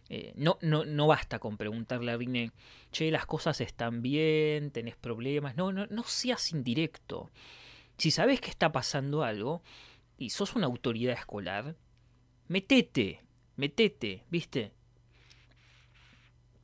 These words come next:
Acá terminó así, hubo violencia y las chicas fueron...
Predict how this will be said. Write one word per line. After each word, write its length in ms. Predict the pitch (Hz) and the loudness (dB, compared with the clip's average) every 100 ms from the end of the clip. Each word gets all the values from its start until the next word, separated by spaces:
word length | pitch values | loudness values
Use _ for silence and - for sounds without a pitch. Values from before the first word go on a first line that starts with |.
| - _ _ - _ - | -20 _ _ -20 _ 0
Acá 240 | - 196 | 4 6
terminó 320 | 208 156 147 | 8 6 4
así, 280 | 127 - 151 | 2 2 2
hubo 220 | 127 147 | 6 6
violencia 800 | 135 120 147 180 165 190 185 175 | 6 6 4 2 -2 0 2 4
y 40 | 131 | 2
las 160 | 98 | 0
chicas 280 | - 139 120 | -2 -2 -2
fueron... 420 | 135 120 117 113 | -2 -2 -2 -4